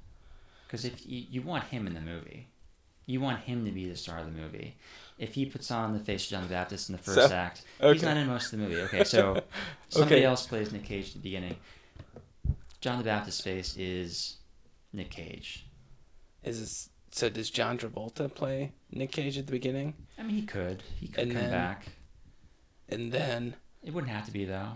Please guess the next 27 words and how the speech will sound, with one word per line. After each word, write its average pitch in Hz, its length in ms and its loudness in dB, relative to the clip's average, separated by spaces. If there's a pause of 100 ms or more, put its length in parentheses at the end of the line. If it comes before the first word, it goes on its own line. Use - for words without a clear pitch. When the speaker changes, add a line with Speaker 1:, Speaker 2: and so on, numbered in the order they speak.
(160)
Speaker 1:
Maybe 131 200 -2
it 127 40 -2
could 123 40 -4
be 120 60 -8
Speaker 2:
he, 117 40 -6
Speaker 1:
somebody 127 240 2
else. 98 140 -2
Speaker 2:
why 135 180 12
does, 156 140 6
so 127 140 4
why 127 220 0
does 131 160 0
he 120 140 -2
put 120 300 -4
on 104 340 -8
John 101 260 -8
the 87 60 -12
Baptist's - 440 -10
face? - 500 -10 (360)
Speaker 1:
Oh, - 60 -10
I 80 60 -6
mean, 85 100 -4
there'd 92 160 -6
be 90 80 -4
lots 87 180 -6
of - 120 -8
explanations. 101 840 -6